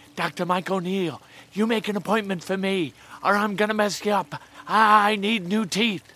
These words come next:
And he's gonna take good care of you. All it is, is a dental practice that practices dentistry at the ultimate level. They are excellent at what they do. Good morning, Nathan. Yeah, we're a little bit late this morning. This is what we do.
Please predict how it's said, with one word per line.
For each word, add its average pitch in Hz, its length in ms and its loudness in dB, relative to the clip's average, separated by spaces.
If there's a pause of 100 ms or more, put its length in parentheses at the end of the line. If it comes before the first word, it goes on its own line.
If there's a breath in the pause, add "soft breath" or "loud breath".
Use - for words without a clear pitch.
(460 soft breath)
And 285 160 2
he's 262 140 -2
gonna 285 200 2
take 262 220 -4
good 262 220 0
care 269 260 6
of 233 80 4
you. 131 140 0 (500 loud breath)
All 262 200 8
it 226 100 6
is, 214 340 0 (120)
is 196 160 0
a 196 80 2
dental 226 360 2
practice 208 680 0 (200)
that 202 260 2
practices 208 680 2
dentistry 202 800 2 (100)
at 226 360 6
the 196 200 -8
ultimate 175 460 -2
level. 131 300 2
They 175 160 4
are 170 240 6
excellent 190 420 0
at 170 140 -4
what 175 180 4
they 170 120 -2
do. 175 200 -2
Good 175 240 -4
morning, 202 360 0
Nathan. 190 380 2 (320 loud breath)
Yeah, 226 220 6
we're 185 160 2
a 208 80 6
little 233 220 2
bit 220 160 4
late 208 200 4
this 170 220 -8
morning. 147 300 0
This 196 180 0
is 190 140 -8
what 220 180 6
we 196 100 0
do. 160 280 2